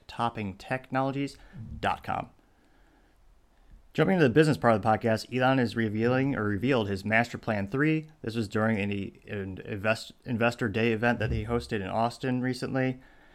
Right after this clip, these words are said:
The plan is for a total switch to E V and ten trillion in spending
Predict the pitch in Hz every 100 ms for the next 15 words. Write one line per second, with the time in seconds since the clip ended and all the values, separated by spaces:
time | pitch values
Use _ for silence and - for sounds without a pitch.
0 | - - 120 135 135 127 - 101 - 147
1 | 151 139 - - 120 120 113 98 95 -
2 | 131 127 - - 113 131 131 120 101 -
3 | 135 143 156